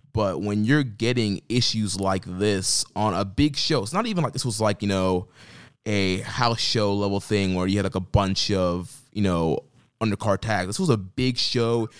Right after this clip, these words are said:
You had, um, you know, I W G P title match, never title match, a tag title match. Uh, this was a pretty big show, and I, it kinda fell in line with all the stories that are happening in New Japan World. So to be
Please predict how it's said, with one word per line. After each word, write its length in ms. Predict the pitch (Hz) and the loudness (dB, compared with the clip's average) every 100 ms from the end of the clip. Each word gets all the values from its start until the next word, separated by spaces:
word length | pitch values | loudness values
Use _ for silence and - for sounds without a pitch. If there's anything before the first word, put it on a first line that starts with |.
| - - | -20 -4
You 140 | 110 | -2
had, 440 | 107 113 107 104 95 | 0 2 2 0 0
um, 600 | 95 92 80 60 57 - _ | 0 0 0 -4 -8 -12 _
you 40 | 104 | 0
know, 120 | 87 - | 0 -2
I 160 | 120 127 | 0 0
W 200 | 123 113 | 0 0
G 200 | 104 120 | 0 0
P 100 | 113 | 0
title 260 | 120 113 113 | -2 0 2
match, 300 | 113 110 107 | 2 0 0
never 220 | 113 110 | 0 0
title 260 | 117 113 | 0 0
match, 300 | 107 113 113 | 2 0 0
a 40 | 110 | -4
tag 380 | - 120 120 - | -2 2 2 0
title 240 | 120 117 | -2 0
match. 400 | 120 123 117 - - - - - | 0 0 0 -4 -6 -12 -12 -4
Uh, 240 | 175 85 135 | 0 0 2
this 200 | 151 269 | 0 0
was 100 | 208 | 0
a 40 | |
pretty 220 | 139 175 | 2 2
big 240 | 135 147 139 | 2 0 0
show, 380 | - 123 147 | -2 0 0
and 80 | 123 | 0
I, 120 | 101 | -2
it 280 | - 104 - | -2 -2 -2
kinda 180 | 147 127 | 0 -2
fell 300 | - 127 139 | 0 0 0
in 140 | 110 | 0
line 180 | 104 117 | 0 0
with 100 | 127 | 0
all 200 | 92 113 | 0 0
the 40 | - | -2
stories 380 | 117 104 120 | -2 2 2
that 100 | 120 | 0
are 60 | 95 | -2
happening 560 | 107 107 - 113 104 95 - - - - | 0 0 0 0 0 -2 -8 -14 -14 -4
in 120 | 110 | 0
New 120 | 120 | 2
Japan 380 | 117 - 117 104 | 2 2 0 0
World. 300 | 95 127 156 | 0 0 0
So 160 | - 107 | 0 0
to 160 | - | 0
be 180 | 110 101 | -2 -2